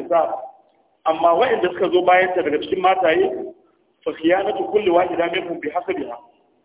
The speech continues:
Ha'incin kowane ɗaya daga cikin su gurgurdan sa ne. Ita nata daban, gamsuwa ne da abin da shedan ya faɗa. Amma su wasu matan da gangan sukan karkace su.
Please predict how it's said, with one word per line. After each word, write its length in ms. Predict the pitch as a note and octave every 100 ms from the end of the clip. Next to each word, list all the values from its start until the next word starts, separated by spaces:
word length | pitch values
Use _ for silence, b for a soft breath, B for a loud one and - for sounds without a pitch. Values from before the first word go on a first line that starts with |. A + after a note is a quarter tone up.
| _ _ _
Ha'incin 560 | G3 G#3 A3+ - F3 -
kowane 320 | A3 G#3+ F3
ɗaya 180 | D#3 G3
daga 160 | F3 D3+
cikin 220 | - G#3 G#3
su 120 | E3+
gurgurdan 400 | D3+ D3+ F3 F3+
sa 80 | D#3+
ne. 140 | A#2+ A#2 _ _ _ _ _ _ _ _ _ G#3+
Ita 180 | G#3+
nata 420 | G#3+ A3+ A3+ G#3 G3
daban, 480 | D3+ D3+ D#3+ D#3+ - _ _ _ _ _ _
gamsuwa 460 | E3+ E3+ A3 A#3 A#3
ne 120 | F#3+
da 120 | E3+
abin 160 | D#3+ G3
da 80 | F3
shedan 300 | D#3 E3 E3
ya 80 | D#3
faɗa. 220 | - - - - _ _ _ _ _ _ _ _ _ _ _ _
Amma 240 | D#3+ E3+ G3
su 60 | A3 G#3
wasu 180 | G#3
matan 340 | G#3 G#3 G#3 G3 - - - -
da 60 | E3
gangan 400 | E3 D#3 G#3 G#3
sukan 180 | - F3+
karkace 420 | F3+ F#3 D3+ D#3
su. 120 | C#3+